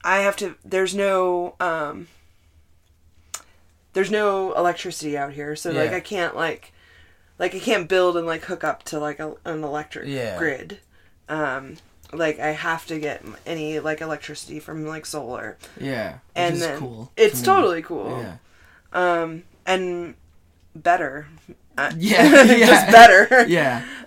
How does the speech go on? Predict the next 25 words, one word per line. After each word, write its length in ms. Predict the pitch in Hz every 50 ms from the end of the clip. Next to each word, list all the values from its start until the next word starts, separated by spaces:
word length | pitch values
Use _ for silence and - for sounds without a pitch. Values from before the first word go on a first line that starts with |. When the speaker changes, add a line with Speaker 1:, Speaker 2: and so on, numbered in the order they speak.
| _ -
Speaker 1:
Um, 600 | 202 202 202 190 185 180 180 175 175 180 185 - - - - - - _ -
no, 320 | - 190 208 220 220 202
no 240 | - 220 233 226 208
judgment 460 | 202 202 175 170 170 170 175 165 165
on, 240 | 160 160 156 160 180 - - - - -
on, 300 | 165 160 160 156 160 -
on 160 | - 165 170 165
people 300 | - - 160 - - -
that 140 | - - -
are 80 | -
Speaker 2:
Of 80 | - -
Speaker 1:
on 60 | -
Speaker 2:
course 200 | - 226 226 -
Speaker 1:
the 80 | - 127
Speaker 2:
not. 80 | 101
Speaker 1:
grid, 180 | - - - 202 - _ _ -
but, 140 | - - -
Speaker 2:
Yeah. 140 | 98 82 - - _ _ _ _ _ _ _ _ _ _ _ _ _ - - -
There's, 340 | - 185 180 160 135 - -
Speaker 1:
um, 60 | - _ _ _
Speaker 2:
there's 200 | - 160 151 147
something 420 | - 175 175 175 - 202 185 175 -
I 120 | - 151 139
think 460 | - - 143 135 127 123 120 _ -
that's, 420 | - 135 135 - - - - -